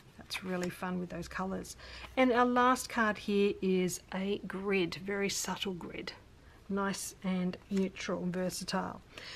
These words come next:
So they are the Margot journaling cards. I love these, such a great mix.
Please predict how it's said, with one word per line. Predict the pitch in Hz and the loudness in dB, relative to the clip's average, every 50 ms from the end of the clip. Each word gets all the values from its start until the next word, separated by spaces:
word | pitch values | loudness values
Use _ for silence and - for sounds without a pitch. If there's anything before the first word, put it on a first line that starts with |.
| - - - | -14 -14 -12
So | - - - 277 254 | -4 6 6 6 8
they | 269 269 285 302 | 8 6 6 6
are | - - - - 196 202 208 - | 6 6 6 6 6 6 4 2
the | 226 196 226 226 226 - | 0 4 6 6 6 6
Margot | - 196 190 190 185 185 185 180 - 185 185 196 - | 4 4 4 4 4 4 2 2 2 2 2 2 0
journaling | - - - 240 269 294 330 359 339 339 | -2 0 0 2 2 2 2 2 0 0
cards. | - 262 226 185 - 170 - - | -2 -2 -2 -2 -2 -6 -8 -4
I | 180 208 214 | -4 -2 -2
love | 190 202 226 233 - - | -2 -2 -2 -2 -2 -2
these, | 233 196 180 170 - | -2 0 0 -2 -4
such | - - 233 226 - - | -2 -2 -2 0 0 -2
a | 208 | -2
great | 190 196 196 202 208 - | 0 2 4 4 4 4
mix. | 202 190 - - - - - - - - | 0 0 0 -2 -4 -4 -4 -4 -6 -8